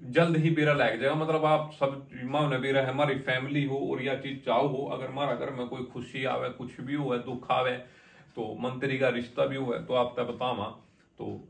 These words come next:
जल्दी ही सारी चीजें आपने बेरा लागेंगी। और जो रिंकू ने आदू वाली बात कही थी कि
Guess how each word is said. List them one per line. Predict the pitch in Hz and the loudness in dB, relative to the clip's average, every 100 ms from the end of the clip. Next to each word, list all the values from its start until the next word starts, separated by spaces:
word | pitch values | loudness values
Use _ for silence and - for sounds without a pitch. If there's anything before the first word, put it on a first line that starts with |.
| - | -6
जल्दी | 143 151 147 139 | 0 0 0 -2
ही | 123 | -4
सारी | 113 110 | -4 -6
चीजें | 110 101 107 107 - _ _ _ - | -6 -10 -10 -12 -14 _ _ _ -10
आपने | 110 - 104 107 - - _ _ _ _ _ - | -8 -6 -8 -10 -12 -20 _ _ _ _ _ -10
बेरा | 120 123 131 | -4 2 4
लागेंगी। | 131 123 131 143 151 | 4 2 2 2 2
और | 139 | 2
जो | 123 143 | 2 2
रिंकू | 147 147 147 147 | 2 2 2 2
ने | 147 143 | 2 2
आदू | 131 131 139 | 2 2 4
वाली | 139 135 | 4 4
बात | 135 131 - | 2 0 0
कही | 120 | -4
थी | 131 | -4
कि | 127 127 123 | -4 -4 -4